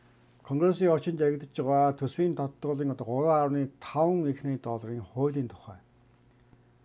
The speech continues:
За, тухайлбал тус хуулинд багтсан одоо зарим төрлийн одоо бичиг баримтгүй хүмүүсийг бичиг баримтжуулах. За, үүнтэй холбоотой тайлбар мэдээг хүргэж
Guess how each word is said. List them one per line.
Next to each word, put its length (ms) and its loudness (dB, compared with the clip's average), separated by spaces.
За, 160 -8
тухайлбал 560 2
тус 240 0
хуулинд 400 4
багтсан 640 -2
одоо 180 0
зарим 400 2
төрлийн 480 0
одоо 240 -6
бичиг 240 -6
баримтгүй 320 -2
хүмүүсийг 320 -4
бичиг 320 -6
баримтжуулах. 720 -6
За, 160 -4
үүнтэй 320 2
холбоотой 560 4
тайлбар 400 2
мэдээг 240 -2
хүргэж 260 -8